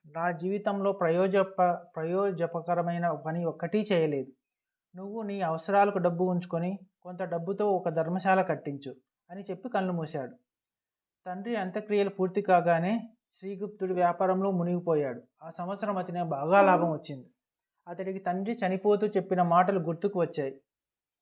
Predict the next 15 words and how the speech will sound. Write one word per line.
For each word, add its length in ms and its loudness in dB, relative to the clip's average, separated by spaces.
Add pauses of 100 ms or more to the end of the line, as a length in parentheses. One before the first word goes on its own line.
(100)
"ఈ 100 -16
సంవత్సరం 480 -8
అయితే 240 0
ఎంతో 300 0
కొంత 220 -2
లాభాలు 400 8
వచ్చాయి. 460 -2 (120)
వచ్చే 200 -14
సంవత్సరం 400 -6
నష్టం 380 -2
రావచ్చు, 600 4
ఖర్చు 220 -6
పెరగవచ్చు. 600 0 (460)
ఎవరు 280 -10
చూశారు? 440 -4